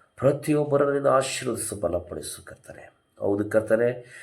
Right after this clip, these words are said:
ನಿನ್ನನ್ನು ಅಂಗೀಕರಿಸಿದ್ದಾರೆ, ನಿನ್ನನ್ನು ಸ್ವೀಕರಿಸಿದ್ದಾರೆ. ದೇವರೇ, ನಿನ್ನ ಇಂದು ಈ, ಈ, ಇದುವರೆಗೂ ಮಾಡಿರೋ ತಪ್ಪನ್ನು ಮುಂದೆ ಮಾಡದ ಹಾಗೆ ದೇವರೇ, ನಿನ್ನನ್ನು ಹಿಡಿದು, ನಿನ್-, ನೀನನ್ನು ಹಿಡಿದು ಕರ್ತನೇ, ನಿನ್ನ ಜೊತೆಯಲ್ಲಿರುವಂಥವರಾಗಿರುತ್ತಾರೆ.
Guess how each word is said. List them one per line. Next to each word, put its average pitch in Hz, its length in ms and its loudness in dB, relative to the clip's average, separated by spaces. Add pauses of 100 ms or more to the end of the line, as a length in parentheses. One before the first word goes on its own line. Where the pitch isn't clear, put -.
(200)
ನಿನ್ನನ್ನು 131 220 10
ಅಂಗೀಕರಿಸಿದ್ದಾರೆ, 156 1300 10 (220)
ನಿನ್ನನ್ನು 139 360 6
ಸ್ವೀಕರಿಸಿದ್ದಾರೆ. 131 1400 6
ದೇವರೇ, 104 540 4 (400)
ನಿನ್ನ 117 180 0
ಇಂದು 120 320 2
ಈ, 127 300 -2
ಈ, 131 480 -6
ಇದುವರೆಗೂ 175 440 10
ಮಾಡಿರೋ 156 320 8
ತಪ್ಪನ್ನು 120 600 4
ಮುಂದೆ 127 240 0
ಮಾಡದ 127 340 2
ಹಾಗೆ 107 640 -2 (260)
ದೇವರೇ, 165 320 10
ನಿನ್ನನ್ನು 151 300 2
ಹಿಡಿದು, 139 640 6 (280)
ನಿನ್-, 170 360 -2
ನೀನನ್ನು 190 360 4
ಹಿಡಿದು 175 420 6
ಕರ್ತನೇ, 170 360 6
ನಿನ್ನ 127 160 0
ಜೊತೆಯಲ್ಲಿರುವಂಥವರಾಗಿರುತ್ತಾರೆ. 110 1700 -2